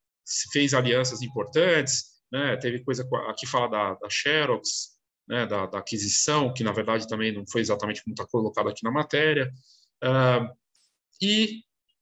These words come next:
ah, aí fala aqui da parte do quanto tá valendo no último, no ano fiscal de dois mil e vinte,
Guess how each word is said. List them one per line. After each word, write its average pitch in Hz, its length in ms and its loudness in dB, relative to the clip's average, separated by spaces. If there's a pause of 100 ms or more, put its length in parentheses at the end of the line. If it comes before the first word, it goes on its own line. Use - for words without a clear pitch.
(180)
ah, 139 300 0
aí 151 120 4
fala 165 300 4
aqui 160 180 -2
da 160 140 2
parte 151 540 -2
do - 200 -12
quanto 143 220 0
tá 139 100 2
valendo 135 360 2
no 135 80 2
último, 143 340 -2
no 127 80 -2
ano 160 160 0
fiscal 139 380 -2
de 120 60 -6
dois 117 180 -6
mil 135 100 -4
e 135 60 -6
vinte, 185 580 -4